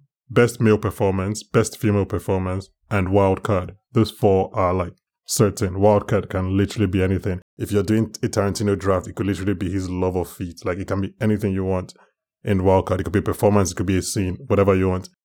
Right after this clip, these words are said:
Then for this episode, we're adding two extra categories. Every episode will have two extra categories and we'll decide based on the filmmaker or whatever.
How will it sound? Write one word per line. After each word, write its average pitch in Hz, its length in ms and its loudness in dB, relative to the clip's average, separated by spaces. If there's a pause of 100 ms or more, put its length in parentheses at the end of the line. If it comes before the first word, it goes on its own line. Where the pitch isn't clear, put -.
(140)
Then 131 120 6
for 120 100 4
this 131 120 6
episode, 110 580 4 (120)
we're 110 160 2
adding 101 240 4
two 110 160 2
extra 101 220 -2
categories. 92 460 -4
Every 117 320 2 (100)
episode 104 460 2 (100)
will 101 160 0
have 98 140 4 (180)
two 113 100 -2
extra 101 160 -4
categories 101 440 2
and 95 100 0
we'll 95 100 -2
decide 92 440 -2 (160)
based 98 180 0
on 95 180 -2
the 95 360 0
filmmaker 104 380 2
or 92 80 -4
whatever. 92 420 -4